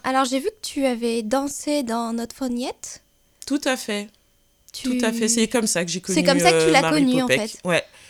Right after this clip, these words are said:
Speaker 2: Et, euh, en fait, avant, euh,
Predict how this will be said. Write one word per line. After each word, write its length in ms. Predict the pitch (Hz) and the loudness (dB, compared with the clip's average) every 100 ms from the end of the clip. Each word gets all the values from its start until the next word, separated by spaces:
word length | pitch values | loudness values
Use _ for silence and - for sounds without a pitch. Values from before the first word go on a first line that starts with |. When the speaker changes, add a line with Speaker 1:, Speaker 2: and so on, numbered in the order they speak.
| - - - | -20 -16 -4
Speaker 2:
Et, 240 | 165 165 | 0 2
euh, 440 | 156 156 156 156 156 | 2 2 2 2 0
en 100 | 156 | -2
fait, 280 | - 247 | -6 -6
avant, 600 | 214 185 156 190 202 196 190 | -4 -6 -6 -8 -6 -4 -4
euh, 200 | 175 | -4